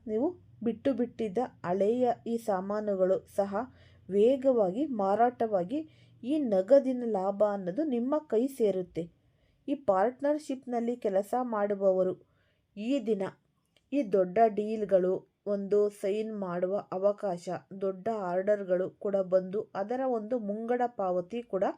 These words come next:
ತಕ್ಷಣ ಬರಬಹುದು. ಈ ಶೇರ್ ಮಾರುಕಟ್ಟೆ ಒಂದು, ಇಲ್ಲಾಂದ್ರೆ ಲಾಟರಿ ಅಥವಾ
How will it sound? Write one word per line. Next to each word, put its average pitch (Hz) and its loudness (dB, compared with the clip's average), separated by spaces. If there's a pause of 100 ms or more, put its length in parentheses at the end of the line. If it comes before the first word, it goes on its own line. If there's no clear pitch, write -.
(480)
ತಕ್ಷಣ 233 0
ಬರಬಹುದು. 202 2 (460)
ಈ 339 2
ಶೇರ್ 269 2
ಮಾರುಕಟ್ಟೆ 220 -2 (320)
ಒಂದು, 214 2
ಇಲ್ಲಾಂದ್ರೆ 220 2
ಲಾಟರಿ 202 2
ಅಥವಾ 202 -2